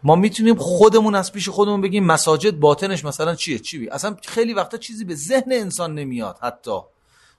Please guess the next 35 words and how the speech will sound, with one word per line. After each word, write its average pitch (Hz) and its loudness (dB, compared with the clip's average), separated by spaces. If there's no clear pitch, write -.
تا 143 -6
چه 208 -2
برسه 240 0
به 214 -6
این 233 -4
که 240 -6
بخواد 233 0
مثلاً 175 0
تعیینم 196 0
بکنه، 135 -6
تعیینم 233 2
بکنه 233 -4
می‌بینی 220 -4
غلط 175 2
در 127 -4
میاد. 120 -8
خب، - 4
ولی 208 0
تو 240 -4
همین 247 0
حدیث 202 -6
داشتم 202 -8
عرض 190 -4
می‌کردم، 165 -6
ادامهٔ 139 -6
این 127 -8
حدیث 147 -10
حضرت 143 0
فرمود: 185 -4
"ان 135 -6
المساجد 131 -6
لله 127 -4
یعنی 226 -2
الاوصیاء 180 0
لله" 151 2